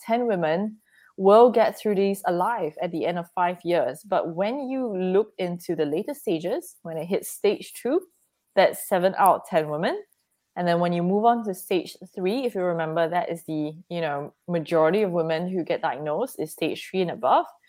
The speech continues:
That survival rate drops to thirty-nine percent. And by the time you hit the last stage, which is stage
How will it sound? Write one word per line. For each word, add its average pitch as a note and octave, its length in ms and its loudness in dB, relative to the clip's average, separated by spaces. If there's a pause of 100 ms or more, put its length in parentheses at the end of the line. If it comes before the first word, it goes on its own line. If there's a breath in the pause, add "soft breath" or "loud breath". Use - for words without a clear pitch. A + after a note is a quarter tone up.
(400 soft breath)
That G3+ 360 6
survival A3 420 2
rate G3 340 0
drops - 360 0
to F#3+ 120 -4
thirty-nine F3 680 -2
percent. D3+ 580 -6 (240)
And E3+ 220 -6
by A#3 160 0
the D4 120 -6
time A#3 240 -4
you F#3 120 -4
hit F3 200 0
the F3+ 100 0
last G3 360 -2
stage, - 300 -4
which F3 120 -4
is E3+ 140 -10
stage - 400 -4